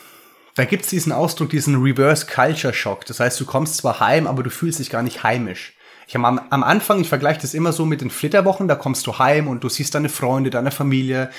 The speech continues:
du hast den Lieblingsdönermann um die Ecke, du kannst mit deinen Jungs wieder mal rausgehen, du kannst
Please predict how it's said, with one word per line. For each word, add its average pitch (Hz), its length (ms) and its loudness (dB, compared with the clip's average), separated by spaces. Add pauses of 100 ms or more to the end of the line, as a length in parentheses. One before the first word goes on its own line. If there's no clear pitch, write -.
(160)
du 131 140 -4
hast 143 180 -2
den 160 80 4
Lieblingsdönermann 135 960 2
um 135 120 -2
die 127 140 0
Ecke, 123 380 0
du 127 80 -6
kannst 139 320 -2
mit 147 100 -2
deinen 143 100 2
Jungs 139 240 -2
wieder 151 140 0
mal 139 140 4
rausgehen, 135 500 0
du 135 60 -6
kannst - 400 -4